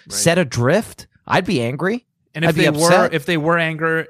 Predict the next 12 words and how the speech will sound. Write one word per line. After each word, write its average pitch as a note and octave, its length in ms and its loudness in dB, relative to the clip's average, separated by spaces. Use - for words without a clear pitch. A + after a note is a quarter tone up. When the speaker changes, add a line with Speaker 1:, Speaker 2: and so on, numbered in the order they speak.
Speaker 1:
angry D3 420 -4
and B2+ 120 -10
they B2+ 120 -10
did B2+ 240 -14
lash A2+ 340 -14
out A#2+ 320 -16
and G#2+ 400 -20
were A2+ 180 -14
aggressive, G2+ 680 -18
do C3 120 -14
we B2+ 140 -10
have B2+ 640 -10